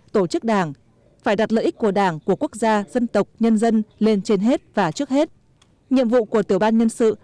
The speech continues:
là đặc biệt quan trọng, khó khăn, nhạy cảm. Cùng với tiểu ban văn kiện và các tiểu ban khác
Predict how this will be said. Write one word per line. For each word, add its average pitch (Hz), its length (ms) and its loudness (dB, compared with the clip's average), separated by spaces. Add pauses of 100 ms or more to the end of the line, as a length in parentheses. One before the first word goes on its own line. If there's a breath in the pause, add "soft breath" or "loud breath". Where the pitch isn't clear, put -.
là 220 120 0
đặc 214 140 -4
biệt 214 220 -2
quan 233 180 -2
trọng, 226 280 -2
khó 185 220 -4
khăn, 233 320 -2 (140)
nhạy 220 160 -2
cảm. 185 320 -2 (640)
Cùng 233 220 2
với 214 140 2
tiểu 269 160 0
ban 220 180 0
văn 226 160 -2
kiện 226 240 -2 (160)
và 196 120 -2
các - 240 -8
tiểu 202 120 2
ban 190 200 -2
khác 277 220 -2